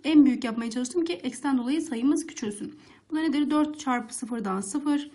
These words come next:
eksi dokuz çarpı yediden altmış üç, artı üçten dolayı da cevabımız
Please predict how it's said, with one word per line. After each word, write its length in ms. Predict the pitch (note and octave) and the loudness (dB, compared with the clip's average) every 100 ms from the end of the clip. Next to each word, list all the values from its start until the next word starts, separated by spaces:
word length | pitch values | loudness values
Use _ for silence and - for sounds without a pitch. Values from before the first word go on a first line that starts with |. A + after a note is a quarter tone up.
| - - _ | -20 -20 _
eksi 320 | C#4 C#4 C4+ | -6 -4 -4
dokuz 220 | A#3+ B3+ - | -2 -4 -2
çarpı 320 | C4 A3+ A3+ | -2 -2 -4
yediden 200 | G3+ F#3 | -4 -4
altmış 420 | A#3+ - C#4 - | -6 -2 -2 0
üç, 240 | C#4 - - B3+ | -4 -6 -12 -4
artı 280 | B3+ B3 | -4 -2
üçten 400 | C4 - C#4+ C4+ | -6 -6 0 0
dolayı 220 | A3 F#3 F3+ | 0 -2 -4
da 100 | C4+ | -4
cevabımız 600 | B3 G#3+ F#3+ B3 D#4+ | -2 -2 0 -2 -2